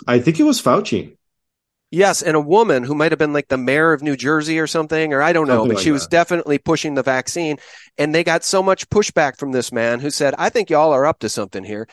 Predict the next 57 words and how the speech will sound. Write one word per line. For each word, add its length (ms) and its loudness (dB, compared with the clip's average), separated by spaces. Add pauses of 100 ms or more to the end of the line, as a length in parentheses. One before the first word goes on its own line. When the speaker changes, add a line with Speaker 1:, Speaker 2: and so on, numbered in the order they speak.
(140)
Speaker 2:
and 100 -2
I, 80 2
we 140 4
don't 160 0
trust 340 -2
your 80 -2
vaccine." 480 -4 (300)
And 200 0
I 120 0
love 260 4
it 140 2
that, 240 0
uh, 180 0
common 440 -4
sense, 380 -2
if 120 -6
everybody 360 -2
would 140 0
just 220 -4
engage 360 -4
and 80 -8
use 140 -4
a 60 -4
little 180 0
common 340 -2
sense, 380 -4 (340)
the 120 2
old 120 2
saying 300 -2
being, 180 -2
"You 120 0
don't 160 0
get 180 -4
something 380 -4
for 120 -6
nothing." 440 -4 (160)
<laughs> 100 -16
You 180 -2
know, 100 4
when 100 2
Speaker 1:
Yep. 60 4
Speaker 2:
they're 200 0
trying 140 0
to 80 2
pay 200 0
you 120 4
a 80 0
hundred 240 0
dollars 500 0
or 160 2
give 180 0
you 120 2
a 20 0
coupon 400 0
for 140 0
a 80 0
cheeseburger 640 -2